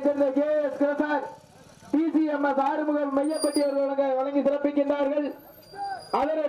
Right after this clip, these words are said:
பெறுகின்ற மாட்டியுடைய உரிமையாளர் தேனி மாவட்டம் பாலார்பட்டி காவல்துறை ஜெகதீசன், திண்டுக்கல் மாவட்டம் ஐயம்பாளையம் லட்சுமாய தேவர். அந்த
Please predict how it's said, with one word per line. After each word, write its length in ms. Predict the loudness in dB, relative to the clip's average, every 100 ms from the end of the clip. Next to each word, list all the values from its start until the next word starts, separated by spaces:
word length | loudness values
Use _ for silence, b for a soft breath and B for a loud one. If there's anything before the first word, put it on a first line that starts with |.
| 0
பெறுகின்ற 380 | 0 0 0 0
மாட்டியுடைய 440 | -2 -2 0 0 0
உரிமையாளர் 380 | 0 0 0 0
தேனி 240 | 0 0 0 -2
மாவட்டம் 460 | -2 -2 0 0 0
பாலார்பட்டி 540 | 0 -2 -2 0 0 2
காவல்துறை 460 | 0 0 0 0 0
ஜெகதீசன், 600 | 0 0 0 0 2 0 -2 -14 -20 -20 -20 -20 -20 -20 -18 -6 -2
திண்டுக்கல் 500 | 0 0 2 2 2
மாவட்டம் 440 | 0 0 2 2 2
ஐயம்பாளையம் 720 | 0 0 2 2 4 2 2 0 -6 -18 -2 0
லட்சுமாய 500 | 2 0 0 0 0 2
தேவர். 380 | 2 2 0 -2 -8 -18 -20 -20 -18 -18 -2 0
அந்த 140 | 2